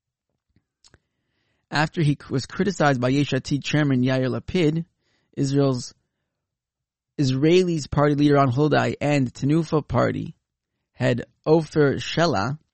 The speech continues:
Saar's New Hope party released a statement saying that Saar had helped advance the rights of the L G B T community in every post he has held in politics. I'm just reading the article here. For instance, as interior minister, he helped couples make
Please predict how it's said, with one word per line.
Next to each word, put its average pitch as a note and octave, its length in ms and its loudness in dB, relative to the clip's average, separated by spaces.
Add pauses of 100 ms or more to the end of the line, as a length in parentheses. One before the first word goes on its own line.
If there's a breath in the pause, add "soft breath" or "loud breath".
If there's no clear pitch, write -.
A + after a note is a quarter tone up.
(120)
Saar's E3+ 460 0
New E3+ 160 2
Hope E3 240 0
party D#3 220 -2
released D#3 240 -2
a C#3 40 -6
statement D#3 320 -4
saying D#3+ 220 -2
that C#3 140 -4
Saar D#3 360 0
had B2+ 300 -4
helped B2+ 540 -4 (720)
advance C#3 640 0
the D3+ 100 0
rights E3 380 0
of F3 100 -2
the D#3 140 -2
L D3+ 160 2
G D3+ 180 -2
B D3+ 140 -2
T C#3+ 180 -4
community C#3+ 400 0
in C3 80 0
every A#2+ 260 -4
post - 540 -4
he - 160 -10
has B2+ 480 -6
held D3 360 -4
in C3 120 -8
politics. B2+ 460 -6
I'm C#3+ 80 -6
just E3+ 120 -6
reading D#3 200 -2
the B2+ 80 -2
article A2+ 260 -8
here. - 240 -10 (480)
For - 140 -6
instance, F3 500 -2
as B2+ 160 -6
interior E3 380 0
minister, E3 500 -2 (460)
he C3 140 -8
helped C3 260 0
couples D3 600 -4 (520)
make C#3 240 -2